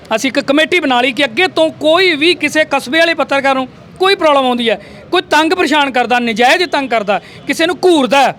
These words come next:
ਕਿਸੇ ਨੂੰ ਗਾਲ ਕੱਢਦਾ ਪੁਲਿਸ ਵਾਲਾ, ਤਾਂ ਉਹ ਸਾਡੇ ਕੋਲ ਆਵੇ,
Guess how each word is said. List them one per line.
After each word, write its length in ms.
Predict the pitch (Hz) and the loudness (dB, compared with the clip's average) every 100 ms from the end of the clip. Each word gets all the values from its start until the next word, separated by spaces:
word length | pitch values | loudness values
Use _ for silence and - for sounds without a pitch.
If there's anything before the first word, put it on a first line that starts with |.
| - - - - | -10 -20 -20 -6
ਕਿਸੇ 200 | 311 359 | -2 0
ਨੂੰ 200 | 349 294 | -2 -2
ਗਾਲ 280 | 214 330 403 | 0 2 2
ਕੱਢਦਾ 320 | 349 330 285 | 0 0 0
ਪੁਲਿਸ 240 | 240 240 | 0 -2
ਵਾਲਾ, 220 | 226 214 160 - - - - | 0 0 -4 -12 -20 -20 -2
ਤਾਂ 80 | 262 | -2
ਉਹ 60 | |
ਸਾਡੇ 260 | 254 226 226 | 0 0 0
ਕੋਲ 160 | 233 226 | 2 2
ਆਵੇ, 280 | 202 269 | 2 0